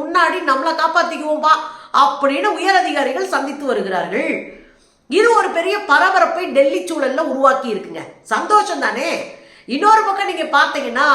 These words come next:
உத்தரப்பிரதேசம், உத்தரப்பிரதேச மாநிலத்துல மக்கள் என்ன நினைக்கிறாங்க, ஏன்னா அது ஒரு பெரிய தொகுதிகளை கொண்ட ஒரு மாநிலம், அதுல மக்கள் என்ன நினைக்கிறாங்க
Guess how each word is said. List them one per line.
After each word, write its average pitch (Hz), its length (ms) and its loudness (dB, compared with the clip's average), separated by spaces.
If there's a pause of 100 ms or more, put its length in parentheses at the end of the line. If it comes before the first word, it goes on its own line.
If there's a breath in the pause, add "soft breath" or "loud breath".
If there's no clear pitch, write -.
(400)
உத்தரப்பிரதேசம், 190 1000 -4 (280)
உத்தரப்பிரதேச 381 720 0
மாநிலத்துல 311 680 0
மக்கள் 302 540 0
என்ன 302 380 -2
நினைக்கிறாங்க, 294 640 0
ஏன்னா 277 160 0
அது 269 200 0
ஒரு 247 80 2
பெரிய 330 720 -6
தொகுதிகளை 320 560 -4
கொண்ட 269 260 -4
ஒரு 269 160 0
மாநிலம், 220 480 -4 (680 loud breath)
அதுல 320 220 2
மக்கள் 285 380 2
என்ன 330 400 0
நினைக்கிறாங்க 339 440 0